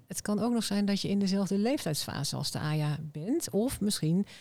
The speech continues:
net de, de moeder van een aya kunt zijn. Dus het, het raakt je enorm. Hoe, hoe, hoe ga je daar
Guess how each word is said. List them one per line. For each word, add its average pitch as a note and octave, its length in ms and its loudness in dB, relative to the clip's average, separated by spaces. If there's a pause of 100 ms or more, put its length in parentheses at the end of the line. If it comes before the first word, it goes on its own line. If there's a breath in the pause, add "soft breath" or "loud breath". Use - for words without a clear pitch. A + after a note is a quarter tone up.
(260 loud breath)
net F#3+ 300 -2
de, F#3+ 380 2
de G3 140 0
moeder C#4+ 280 6
van E3+ 120 2
een D#3 100 2
aya C#3+ 280 0
kunt - 280 -4
zijn. A2+ 180 -4
Dus E3 100 0
het, F#3 180 -2 (100)
het F3 120 0
raakt G3+ 480 2
je C#3+ 240 -2
enorm. E3 480 2
Hoe, G3 220 0 (140)
hoe, A3 280 -10 (580)
hoe G3+ 180 -14
ga - 220 -10
je A3 120 2
daar F#3+ 320 2